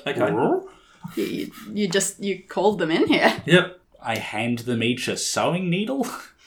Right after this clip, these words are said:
Speaker 2: <laughs>
Speaker 3: All right. They look a little excited. They pick 'em up in their little bird beaks.
Speaker 2: Oh, that's cute.
Speaker 1: And we pull out the half-finished cloak and the strings.
Speaker 2: Yeah.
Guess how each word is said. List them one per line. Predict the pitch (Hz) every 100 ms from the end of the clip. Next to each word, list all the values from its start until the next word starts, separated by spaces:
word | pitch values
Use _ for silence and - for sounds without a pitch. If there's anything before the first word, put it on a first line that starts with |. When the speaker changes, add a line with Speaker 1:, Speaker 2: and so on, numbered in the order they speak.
| -
Speaker 2:
<laughs> | _ _ _ _ _
Speaker 3:
All | 175
right. | 160 180 294 294 - -
They | 330
look | 254 220
a |
little | 220 220
excited. | 226 440 494 349
They | -
pick | - 269
'em | 269
up | 330
in | 311
their | 330
little | 349 403
bird | 440 403
beaks. | 262 214 - 120
Speaker 2:
Oh, | 107 104
that's | 117
cute. | - 139 - _ _ -
Speaker 1:
And | 139
we | 131
pull | 131 143
out | 131 127
the | 123 117 110
half-finished | 131 123 - 113 -
cloak | - 120 117 -
and | 113 113
the | 107
strings. | 98 - - 120 104 90 87 87 - - -
Speaker 2:
Yeah. | 110 101